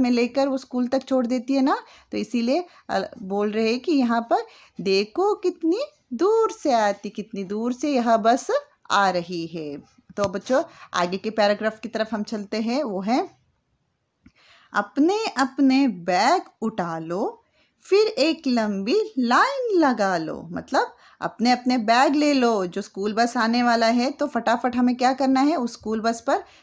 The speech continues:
चढ़ना है। तो बच्चे लोग क्या बोल रहे हैं?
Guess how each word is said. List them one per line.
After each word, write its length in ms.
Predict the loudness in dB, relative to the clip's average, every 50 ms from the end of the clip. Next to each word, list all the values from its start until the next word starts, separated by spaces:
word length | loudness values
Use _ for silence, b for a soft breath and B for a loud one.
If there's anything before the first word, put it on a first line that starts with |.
| b b 0
चढ़ना 400 | 0 0 0 0 0 0 0 0
है। 400 | 0 -2 -4 -4 -6 -8 -10 -10
तो 260 | -6 -4 -4 -4 -4
बच्चे 260 | -4 -6 -6 -6 -6
लोग 160 | -6 -6 -4
क्या 160 | -2 0 0
बोल 200 | 0 -2 -4 -4
रहे 140 | -2 -2 -2
हैं? 100 | -2 -4